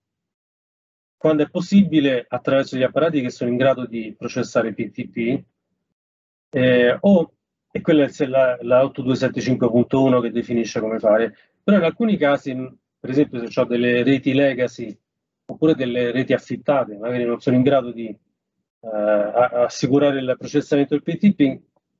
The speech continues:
c'è un'altra modalità di utilizzo del P T P, viene chiamato la, il partial timing support, in cui praticamente normalmente io ho il G P S come riferimento primario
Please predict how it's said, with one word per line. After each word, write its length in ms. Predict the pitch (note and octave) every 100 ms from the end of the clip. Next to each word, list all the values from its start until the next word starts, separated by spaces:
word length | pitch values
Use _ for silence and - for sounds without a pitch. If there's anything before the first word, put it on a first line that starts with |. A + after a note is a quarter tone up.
| _
c'è 140 | -
un'altra 500 | D3 F#3 F3 C#3+ C3 - _ _ _ _ _ _
modalità 540 | C3+ C3+ C#3 D3 D3 -
di 100 | B2+
utilizzo 320 | B2+ B2 C3
del 100 | B2
P 140 | D3
T 180 | E3 F#3
P, 40 |
viene 360 | D#3 C#3 B2+ B2+
chiamato 400 | C3+ C3+ C3 C3
la, 300 | B2+ B2 B2+
il 200 | A#2 A#2+
partial 400 | C#3 C#3 - B2
timing 280 | C3 B2 B2
support, 800 | - - C3+ C3 - B2 A2 _ _ _ _ _ _ _ _ _
in 140 | B2 B2
cui 140 | D#3
praticamente 560 | C3+ C3+ D3 D3+ - C3
normalmente 500 | C3+ D3 F3+ G3 E3
io 220 | C#3+ C3+
ho 240 | A#2+ - _
il 260 | A#2+ B2 A#2+
G 180 | C3+
P 220 | C3 C#3 C3
S 340 | - - F#3+ G3 _ _ _ _ _ _ _ _ _ _
come 240 | - B2+
riferimento 880 | B2 - B2 B2+ B2+ A#2+ - A#2 A2
primario 640 | - A#2+ A2+ G2+ A2+ D#3